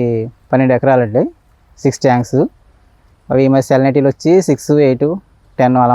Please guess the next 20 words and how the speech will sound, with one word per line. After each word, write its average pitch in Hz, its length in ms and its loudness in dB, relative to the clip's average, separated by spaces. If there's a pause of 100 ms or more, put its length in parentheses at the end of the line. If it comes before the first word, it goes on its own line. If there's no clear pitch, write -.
ఉంటున్నామండి. 117 420 -4 (360)
అమోనియా 131 320 2
నైట్రేట్లు 135 440 0 (120)
ఎక్కువగా 139 320 0
ఫేస్ 131 220 0
చేసేవాళ్ళం, 127 480 0 (760)
ముందు 120 200 -2
క్రాప్లు, 127 360 0 (760)
క్రాప్ 117 280 0
కూడా. 123 160 2 (880)
నెక్స్ట్ 127 280 -6
తర్వాత 127 320 0 (720)
కన్ఫైర్ 131 420 0
సాయిల్ 143 340 0
ఏ-, 131 100 -2 (260)
ఏఎఫ్ఎం 127 360 -2 (880)
వాడామండి. 135 500 0 (460)
వాడిన 123 280 -2
తర్వాత 135 240 0 (100)
మాకు 127 140 -4